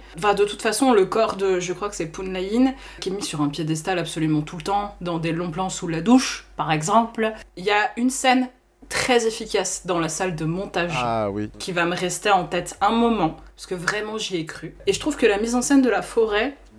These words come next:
Speaker 1: est super intéressante aussi. Alors je veux pas faire la comparaison du, du vieux, vieil esthète du cinéma moderne. La forêt est presque comme un personnage principal à part entière.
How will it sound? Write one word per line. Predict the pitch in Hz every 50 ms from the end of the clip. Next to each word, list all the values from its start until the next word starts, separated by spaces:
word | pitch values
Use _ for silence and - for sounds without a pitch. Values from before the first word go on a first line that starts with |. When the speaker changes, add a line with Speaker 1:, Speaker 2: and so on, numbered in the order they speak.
| - - -
Speaker 1:
est | 196
super | 170 - 156 156 220 226 240
intéressante | 233 226 226 214 202 190 - 202 190 185
aussi. | 196 185 - - - 185 160 160 - - - - - _
Alors | 175 180 180
je | 180 -
veux | 208 190
pas | 196 240 240
faire | 240 - 196 190
la | 185 180
comparaison | 180 190 185 160 180 175 180 180 170 175 196
du, | 190 156 160 165 165
du | 151 160 165
vieux, | 165 156 156 185 190 190 185 185 180 170
vieil | 165 156 185 190 196 190
esthète | 196 190 - - 208 196 190 - 175
du | 160 160 156 156
cinéma | - - 185 185 190 196 185
moderne. | 185 185 180 175 165 - - 247 151 156
La | 175 165 156
forêt | - - 175 170 151 143
est | 180 -
presque | - - - - - 180 175
comme | - 175 175 185 196
un | 208 208
personnage | - - 233 - - 190 185 196 175 208 233 -
principal | - - 208 226 - 262 262 - - 180 240 349 277
à | 247 247
part | 247 226 233 254 277 294
entière. | 294 - - - 294 392 330 370 349 339 359